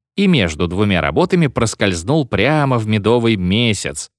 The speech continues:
собираясь упиться чашей жизни. Но не тут-то было. Встречается мне заведующий разработкой юза Славутского участка гражданин Логинов, я десятником служу, и спрашивает в служебном тоне,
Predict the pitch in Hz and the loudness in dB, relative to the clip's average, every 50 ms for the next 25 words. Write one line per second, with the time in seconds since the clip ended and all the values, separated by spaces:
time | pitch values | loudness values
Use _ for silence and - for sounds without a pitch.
0 | _ _ - - - - 208 202 196 185 170 156 - - 101 - - - 135 156 | _ _ -8 -4 -2 0 2 2 2 2 2 0 0 -2 -4 -4 -2 -2 -2 -2
1 | - - - 131 123 117 - - - - - 127 104 95 87 - 117 117 113 123 | -2 -2 0 0 2 0 0 -2 -6 -4 -2 0 0 0 0 -2 -2 -2 -2 0
2 | 135 123 101 90 82 71 67 76 60 - - _ _ _ _ _ _ _ _ _ | 0 0 0 -2 -4 -6 -8 -10 -10 -10 -14 _ _ _ _ _ _ _ _ _
3 | _ _ _ _ _ _ - 175 220 262 - - _ _ _ _ _ - 160 165 | _ _ _ _ _ _ 0 2 2 2 2 0 _ _ _ _ _ -2 -2 0
4 | 147 135 117 - - 98 76 80 71 65 64 - - _ _ _ _ _ _ _ | 0 0 -2 -2 -2 -4 -2 -2 -4 -4 -6 -8 -12 _ _ _ _ _ _ _
5 | _ _ _ _ _ - - - - 139 147 151 - 254 262 240 - - 196 151 | _ _ _ _ _ -14 -8 -2 2 2 2 2 2 2 2 2 0 0 0 2
6 | 160 196 196 151 151 139 170 180 165 156 143 - - 139 127 123 113 107 110 101 | 4 4 2 2 2 2 2 2 2 2 0 2 0 2 2 2 2 2 2 0
7 | 98 127 135 - - 123 107 104 92 85 90 110 156 185 196 165 180 175 - - | 0 0 -2 -2 0 0 0 0 0 0 0 2 2 2 2 2 0 0 0 0
8 | 127 107 92 104 147 147 - - 123 101 95 90 - - 113 143 160 - - - | 0 0 0 0 -2 -2 -2 -2 -2 0 0 0 0 0 0 0 0 -2 -2 -2
9 | 180 151 147 123 107 92 87 82 92 131 156 156 135 143 185 214 208 147 113 92 | 0 2 2 2 0 0 0 -2 0 0 0 2 2 2 4 4 2 2 0 0
10 | 78 67 - - _ - 180 170 170 156 143 - - - 135 139 156 156 - - | -2 -4 -8 -8 _ 0 0 2 2 2 0 0 -2 -4 0 2 2 2 2 2
11 | 98 82 76 73 76 - 95 90 87 - 113 113 98 87 73 65 - _ _ _ | 0 0 0 -4 -6 -6 -6 -6 -6 -2 -2 -2 0 -2 -4 -8 -10 _ _ _
12 | _ _ _ - 269 269 - - - 147 120 113 - - 120 110 107 95 - - | _ _ _ 0 0 2 2 2 2 2 2 2 0 0 0 0 0 0 -2 -4
13 | - 127 117 98 113 101 85 101 98 95 - - 87 78 73 67 64 - | -2 0 0 2 0 0 0 0 -2 -2 0 0 -2 -2 -2 -4 -8 -10